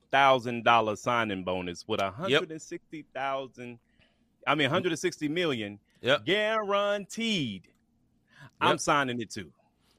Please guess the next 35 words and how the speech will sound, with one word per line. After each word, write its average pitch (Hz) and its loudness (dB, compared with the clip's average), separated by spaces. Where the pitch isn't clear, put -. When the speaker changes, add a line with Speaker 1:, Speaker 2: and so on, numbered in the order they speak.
Speaker 1:
I, 120 4
Speaker 2:
Yep. 131 4
Speaker 1:
I, 135 4
I'm 139 2
just 139 -4
gonna, 151 0
I'm 139 -2
just 135 -4
gonna 151 0
be 143 -2
real 170 0
with 175 0
you. 175 -10
Speaker 2:
Right. 131 0
Speaker 1:
I'm 156 -2
si-, - 0
I'm 160 2
signing 117 2
it. 90 -18
You 127 -6
want 170 0
me 160 -6
to 151 -4
study 214 0
Speaker 2:
Right. 190 -6
Speaker 1:
it? - -14
Okay, 139 -2
I'll 175 8
put 156 -4
y'all 143 6
on 117 -4
blast 139 2
about 110 -2
that, 117 -4
but 107 -2